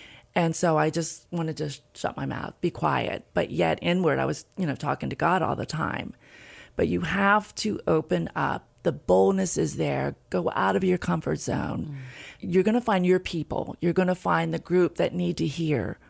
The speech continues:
Speaker 1: what you have to say.
Speaker 2: Mm.
Speaker 1: And the reason my group didn't understand is my group had never gone through it. That was revelation to me. You know, during practice at rehearsal,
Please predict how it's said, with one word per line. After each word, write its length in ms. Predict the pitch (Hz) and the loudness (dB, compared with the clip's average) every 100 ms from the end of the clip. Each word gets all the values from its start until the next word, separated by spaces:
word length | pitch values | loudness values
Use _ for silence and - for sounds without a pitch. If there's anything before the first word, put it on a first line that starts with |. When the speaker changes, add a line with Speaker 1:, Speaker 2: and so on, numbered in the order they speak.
| _ | _
Speaker 1:
what 220 | - 156 - | 0 0 0
you 240 | 160 170 | 0 2
have 320 | 165 151 - | 0 -2 -4
to 100 | 156 | -4
say. 640 | 147 - 143 - - - - - - | -2 0 0 0 -2 -6 -10 -14 -12
Speaker 2:
Mm. 200 | 147 131 123 - - - - - _ - | -10 -10 -14 -20 -20 -20 -20 -20 _ 2
Speaker 1:
And 140 | 170 | 4
the 100 | 170 | 6
reason 360 | 170 202 196 180 | 6 4 4 2
my 220 | 175 160 | 2 0
group 420 | 135 180 185 185 | 0 2 2 2
didn't 180 | 175 160 | 0 2
understand 500 | 156 143 - 220 220 | 0 -2 -2 -2 0
is 200 | 160 - - - | 0 -2 -8 -6
my 220 | 165 160 | 0 0
group 360 | 151 180 175 - _ _ _ - | 2 2 2 -2 _ _ _ -10
had 200 | 170 170 | -4 -2
never 260 | 160 156 151 | 0 0 0
gone 460 | 147 147 147 143 143 | 0 2 2 2 -2
through 300 | - - - | -4 -4 -4
it. 200 | - - _ - _ _ - | -6 -10 _ -20 _ _ 2
That 160 | 180 | 2
was 120 | 170 | 4
revelation 720 | 180 170 160 160 160 - 147 151 | 4 4 4 4 2 0 -2 -2
to 140 | 165 | -2
me. 420 | - - - - - - - | -4 -4 -6 -10 -14 -20 -4
You 120 | 254 | -2
know, 340 | 185 160 139 - - - | 0 0 -4 -8 -20 -6
during 220 | - 170 151 | 2 2 2
practice 460 | 175 156 - 160 | 2 2 2 0
at 140 | 156 - | 0 0
rehearsal, 720 | 143 180 196 151 135 139 | 0 0 0 0 -2 -2